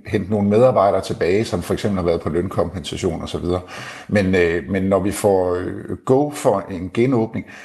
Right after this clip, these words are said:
så er vi faktisk klar hele vejen rundt i, øh, i alle butikker og butikskæder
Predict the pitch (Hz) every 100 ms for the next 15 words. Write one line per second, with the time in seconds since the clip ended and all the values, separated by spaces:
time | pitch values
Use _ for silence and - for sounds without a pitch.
0 | - - 123 117 104 107 104 104 92 -
1 | 117 110 101 - - 98 127 123 98 87
2 | 87 113 117 - - 104 95 90 90 95
3 | 92 95 113 123 - - 110 110 87 85
4 | 117 107 - 95 98